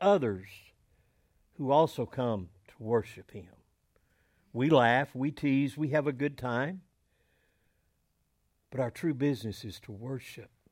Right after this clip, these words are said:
to hear from His Spirit speaking to our spirit.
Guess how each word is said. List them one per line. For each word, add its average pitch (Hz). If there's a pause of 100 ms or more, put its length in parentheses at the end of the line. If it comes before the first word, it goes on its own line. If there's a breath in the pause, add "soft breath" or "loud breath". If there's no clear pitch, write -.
(960)
to 120
hear 196
from -
His 226
Spirit - (1120)
speaking 113 (680)
to 87
our 104
spirit. -